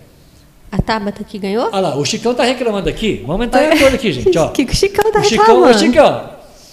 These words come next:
Speaker 2: É, presta atenção, ela falou, mas essa já mandou a mensagem antes de você autorizar, Marquinhos. É, eu quero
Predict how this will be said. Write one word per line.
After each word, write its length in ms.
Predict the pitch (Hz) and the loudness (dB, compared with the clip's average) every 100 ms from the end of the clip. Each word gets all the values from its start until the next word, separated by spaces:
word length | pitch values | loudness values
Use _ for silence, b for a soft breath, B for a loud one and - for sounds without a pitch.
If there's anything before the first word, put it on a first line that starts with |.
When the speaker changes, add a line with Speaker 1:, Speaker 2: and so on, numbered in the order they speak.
| - | -12
Speaker 2:
É, 200 | 254 277 | -8 -6
presta 300 | - 196 294 | -2 0 0
atenção, 220 | 285 - | -2 -2
ela 160 | 165 - | 0 0
falou, 280 | 220 190 - B B | 2 2 0 B B
mas 260 | 226 269 220 | -4 -4 2
essa 360 | 302 269 277 233 | 2 2 -2 0
já 180 | 247 | -2
mandou 380 | 262 277 240 240 | -2 -2 0 2
a 60 | 277 | 2
mensagem 580 | 269 202 - 262 254 262 | 0 -4 0 0 0 -4
antes 440 | 233 269 311 285 240 | -2 0 0 -2 -4
de 80 | 262 | -2
você 300 | 240 - 277 | -2 -2 0
autorizar, 580 | 269 285 285 208 220 | 0 -2 -4 -2 -2
Marquinhos. 680 | 190 170 226 233 196 127 - - B B B B B | -2 -6 -2 2 2 0 -8 -16 B B B B B
É, 460 | 180 196 208 - - | 2 4 4 0 -2
eu 160 | 220 233 | 0 0
quero 600 | - 190 202 233 262 | 0 4 4 4 0